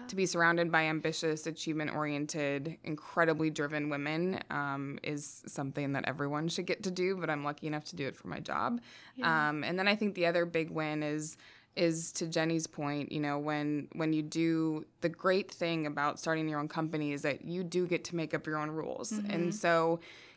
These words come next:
Speaker 1: you by no means, uh, have all the flexibility in the world, which is
Speaker 2: Mm-hmm.
Speaker 1: one of the biggest myths, because your company is
Speaker 2: Yeah.
Speaker 1: your boss. Um, but I think as we look at, you know, how we shift some of the equity pieces playing out in corporate America,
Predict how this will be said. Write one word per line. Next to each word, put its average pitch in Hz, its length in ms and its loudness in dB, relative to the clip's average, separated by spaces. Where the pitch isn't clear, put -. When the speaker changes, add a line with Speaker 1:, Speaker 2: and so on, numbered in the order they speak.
Speaker 1:
you 180 120 0
by 185 120 6
no 233 200 6
means, 196 520 4
uh, 156 360 4
have 170 240 0
all 160 100 6
the 170 80 -2
flexibility 165 520 2
in 160 60 0
the 156 80 0
world, 156 320 2
which 208 160 -4
is 165 60 -2
Speaker 2:
Mm-hmm. - 80 -2
Speaker 1:
one 160 60 2
of 160 60 0
the 160 80 2
biggest 156 400 0
myths, 156 400 0
because 156 420 -2
your 156 240 0
company 170 500 0
is 170 220 0
Speaker 2:
Yeah. 165 60 6
Speaker 1:
your 160 100 6
boss. 160 640 2
Um, 160 540 0
but 165 100 4
I 170 80 6
think 175 260 -2
as 165 140 0
we 160 100 -2
look 160 240 -2
at, 156 260 2
you - 80 -6
know, 160 120 -2
how 175 240 8
we 170 120 4
shift 165 360 0
some 170 180 -2
of 156 140 -6
the 151 360 -4
equity 165 380 -2
pieces 156 460 -4
playing 156 280 -6
out 143 160 -4
in 160 80 -6
corporate 156 340 -4
America, 165 640 -4